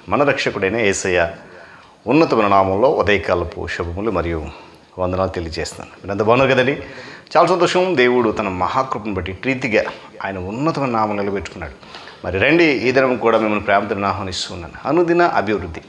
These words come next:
ఉదయకాలపు ధ్యానాలు ఉన్నటువంటి ఈ ఆధ్యాత్మిక కార్యక్రమంలో నాతో పాటు పాలుపోసులు కండి. వాక్యాన్ని ధ్యానించే దైవ దీవెనలు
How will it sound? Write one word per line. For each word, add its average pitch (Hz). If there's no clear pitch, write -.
ఉదయకాలపు 92
ధ్యానాలు 110
ఉన్నటువంటి 95
ఈ 92
ఆధ్యాత్మిక 90
కార్యక్రమంలో 113
నాతో -
పాటు 87
పాలుపోసులు 120
కండి. 123
వాక్యాన్ని 117
ధ్యానించే 98
దైవ 92
దీవెనలు 87